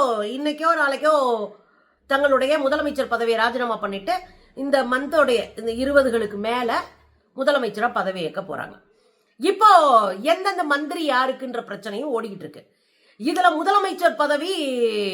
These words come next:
முடிவாயிருச்சு நிதிஷ்குமார் அப்படின்னு. ஆறு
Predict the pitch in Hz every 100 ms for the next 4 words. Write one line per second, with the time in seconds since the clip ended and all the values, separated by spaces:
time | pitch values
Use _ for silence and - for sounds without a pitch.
0 | 175 165 - _ - 285 370 320 262 202
1 | 185 311 226 269 - 202 190 175 147 147
2 | 135 - _ _ _ _ - 214 - 392
3 | 415